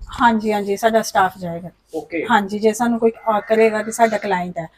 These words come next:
Speaker 2: ਜੀ।
Speaker 1: ਕਿ ਹਾਂ ਵੀ ਅਸੀਂ ਤੁਹਾਡੇ ਕੋਲ ਮੇਕਅਪ ਕਰਵਾਉਣਾ, but ਅਸੀਂ ਕਰਵਾਉਣਾ ਅੰਮ੍ਰਿਤਸਰ ਜਾ ਕੇ,
Speaker 2: ਹਾਂ, ਹਾਂ।
Speaker 1: ਅਸੀਂ ਉਹਨੂੰ ਪੂਰਾ ਕੋਆਪਰੇਟ ਕਰਾਂਗੇ ਉਹਦੇ ਨਾਲ, ਅਸੀਂ
Speaker 2: ਜੀ।
Speaker 1: ਅੰਮ੍ਰਿਤਸਰ ਉਹਦੇ ਨਾਲ ਖੁਦ ਜਾਵਾਂਗੇ
Speaker 2: ਮੈਡਮ,
Speaker 1: ਸਟਾਫ।
Speaker 2: ਇਹ ਵੀ ਜਾਣਕਾਰੀ ਮਿਲੀ ਹੈ ਕਿ ਕੁਛ ਤੁਹਾਡੇ ਹੀ ਸਟੂਡੈਂਟ ਜਿਨ੍ਹਾਂ ਨੇ ਇੱਥੇ ਅੱਛਾ ਅਭਿਆਸ ਕੀਤਾ ਸੀਗਾ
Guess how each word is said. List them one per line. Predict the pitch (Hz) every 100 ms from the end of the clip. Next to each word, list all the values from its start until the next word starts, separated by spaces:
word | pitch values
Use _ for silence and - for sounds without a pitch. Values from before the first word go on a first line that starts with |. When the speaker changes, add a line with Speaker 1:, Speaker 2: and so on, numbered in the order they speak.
| _
Speaker 2:
ਜੀ। | -
Speaker 1:
ਕਿ | 151
ਹਾਂ | 220 208
ਵੀ | 220
ਅਸੀਂ | 214 226
ਤੁਹਾਡੇ | 226 214
ਕੋਲ | 196 202
ਮੇਕਅਪ | 202 226 220
ਕਰਵਾਉਣਾ, | 214 196 185 185 196
but | 214 226
ਅਸੀਂ | 226 233
ਕਰਵਾਉਣਾ | 247 233 240 247
ਅੰਮ੍ਰਿਤਸਰ | 226 220 208 196
ਜਾ | 185 156
ਕੇ, | 170
Speaker 2:
ਹਾਂ, | 170 - 151
ਹਾਂ। | 131 127 - 240
Speaker 1:
ਅਸੀਂ | 233 247
ਉਹਨੂੰ | 240 240
ਪੂਰਾ | 220 214 214 214 214 _ -
ਕੋਆਪਰੇਟ | 214 196 202 202
ਕਰਾਂਗੇ | 202 202 214 208
ਉਹਦੇ | 214
ਨਾਲ, | 220 208 220 208
ਅਸੀਂ | 196 208
Speaker 2:
ਜੀ। |
Speaker 1:
ਅੰਮ੍ਰਿਤਸਰ | 196 202 208 202
ਉਹਦੇ | 196 202
ਨਾਲ | 190 180 -
ਖੁਦ | 185 185
ਜਾਵਾਂਗੇ | 180 165
Speaker 2:
ਮੈਡਮ, | 180 185
Speaker 1:
ਸਟਾਫ। | 240 240 165 - - -
Speaker 2:
ਇਹ | 214
ਵੀ | 247
ਜਾਣਕਾਰੀ | 220 202 196 214 208
ਮਿਲੀ | 202 208
ਹੈ | 220
ਕਿ | 226
ਕੁਛ | 220 190 -
ਤੁਹਾਡੇ | 208 175 165
ਹੀ | 202
ਸਟੂਡੈਂਟ | - 180 170 185 170
ਜਿਨ੍ਹਾਂ | 170 185
ਨੇ | 190
ਇੱਥੇ | 180 185
ਅੱਛਾ | - 190
ਅਭਿਆਸ | 196 180 156 -
ਕੀਤਾ | 156 156 151
ਸੀਗਾ | 156 151 160 160 160